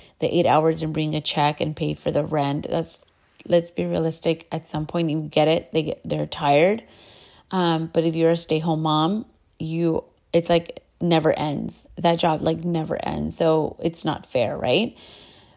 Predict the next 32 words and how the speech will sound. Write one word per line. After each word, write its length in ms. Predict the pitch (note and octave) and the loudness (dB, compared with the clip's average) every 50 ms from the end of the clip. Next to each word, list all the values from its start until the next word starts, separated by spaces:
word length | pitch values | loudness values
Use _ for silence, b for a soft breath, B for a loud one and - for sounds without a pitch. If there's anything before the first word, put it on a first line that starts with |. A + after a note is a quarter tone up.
| B | B
But 80 | - F3+ | 0 2
that's 240 | F#3 F3 E3 E3 - | 2 2 2 0 -4
why 200 | E3 D#3 D3 D3 | -4 -2 -2 -2
I 60 | D#3+ | -2
would 160 | - - - | -2 -4 -8
say 440 | - - E3+ D3+ C#3+ C#3+ - D#3 - _ | -6 -4 -2 -2 -2 -2 -4 -6 -8 _
consider, 360 | - E3+ E3 - E3+ D3+ D#3 | -8 -8 -4 -2 0 0 0
'cause 140 | D3+ F3 D#3+ | -2 -2 -2
I 180 | - - F3 E3+ | 0 0 0 0
can't 240 | E3+ - G3 - - | 0 -2 -2 0 2
really 240 | - F3+ E3 E3+ | 2 2 2 2
tell 240 | E3 E3 E3 F3 E3 | 0 -2 -2 -2 -2
you 180 | D#3+ D#3+ D#3+ D#3+ | 0 0 0 -2
a 40 | D#3 | -4
cookie 400 | - - F3+ E3 E3 - D#3 D#3+ | -2 -4 -6 -6 -6 -8 -10 -6
cutter, 280 | - D3+ D3+ - - | -4 -4 -4 -4 -6
give 240 | D3+ D#3 - F#3+ F3+ | -6 -4 -2 0 2
you 80 | G3+ G3+ | 2 0
a 40 | |
cookie 300 | F#3+ - - F#3 F3 E3+ | 0 0 -4 -8 -6 -8
cutter 280 | E3 - - F3+ E3 E3 | -6 -4 -4 -2 -2 -2
solution 580 | E3 - - D#3 D#3 D#3+ D#3+ - - D#3 D#3+ E3 | -2 -4 -4 -4 -2 -2 -2 -4 -4 -4 -4 -4
for 160 | - D3+ D3 | -4 -4 -2
that. 380 | D3+ D3+ D#3 - - _ - - | -2 -2 -2 -4 -6 _ -14 -10
Um, 300 | - D#3+ D#3+ D#3 E3 F3 | -8 -6 -6 -6 -6 -8
communication 760 | E3+ - - F#3 F3 E3 E3 E3+ - F3 E3+ E3+ - E3+ E3+ | -10 -6 -2 0 0 0 0 0 -2 -2 -2 -2 -2 -4 -4
is 280 | - - E3+ F3+ E3+ E3+ | -2 0 2 2 2 0
the 80 | F3 D3+ | -4 -6
key, 240 | - - - D#3+ | -6 -6 -8 -6
definitely, 600 | D#3+ - D#3+ D#3 - - D#3 D3 - - D#3+ D#3+ | -4 -2 -4 -4 -4 -6 -6 -6 -4 -4 -4 -4
but 140 | D#3+ - E3 | -2 -2 -2
also 440 | - D3 E3 E3 - - F3+ E3+ E3+ | 0 0 -2 -4 -2 -2 -2 -2 -2